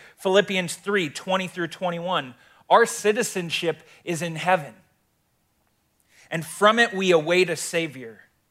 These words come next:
the Lord Jesus Christ, who will transform our lowly body to be like his glorious body by the power that enables him to subject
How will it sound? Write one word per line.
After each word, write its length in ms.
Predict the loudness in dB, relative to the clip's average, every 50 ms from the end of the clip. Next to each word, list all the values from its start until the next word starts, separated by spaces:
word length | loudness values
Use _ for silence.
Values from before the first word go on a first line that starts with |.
| _ _
the 100 | -2 -2
Lord 400 | 0 0 2 4 6 6 4 2
Jesus 420 | 0 -6 -6 -6 -6 -8 -8 -10 -6
Christ, 500 | -2 2 2 2 2 0 -6 -18 -20 _ _ _ _ _ _ _
who 140 | -6 -4
will 220 | 0 2 2 2 2
transform 920 | -2 -8 -10 -6 -4 -2 -2 -2 -2 -4 -6 -4 0 2 4 4 4 2 2
our 200 | 2 4 6 6
lowly 560 | 4 2 2 4 4 4 4 2 0 -4 -6 -8
body 680 | -2 2 4 4 4 4 2 0 -2 -12 -16 -18 -20 _ _ _ _ _ _ _ _ _ _ _ _ _
to 120 | -8 -8
be 220 | -6 -4 -4 -2 0
like 300 | 4 4 4 4 2 -2
his 600 | -8 -8 -4 -4 -2 -2 -4 -6 -10 -14 -16 -18 _ _ _ _ _ _
glorious 760 | -16 -8 -2 0 2 4 4 4 2 2 0 -2 -4 -10 -8
body 480 | 0 2 2 2 2 0 -6 -12 -20 _ _ _ _ _ _ _ _ _ _ _ _ _ _ _ _ _ _ _ _ _ _ _ _ _
by 140 | 6 6 6
the 100 | 6 2
power 380 | 0 2 4 6 6 6 6
that 160 | 6 4 4 4
enables 440 | 2 0 0 0 0 -2 -4 -4
him 180 | -4 -6 -6 -4
to 120 | -4 -6
subject 600 | -8 -6 -6 -6 -6 -4 0 2 2 2 2 0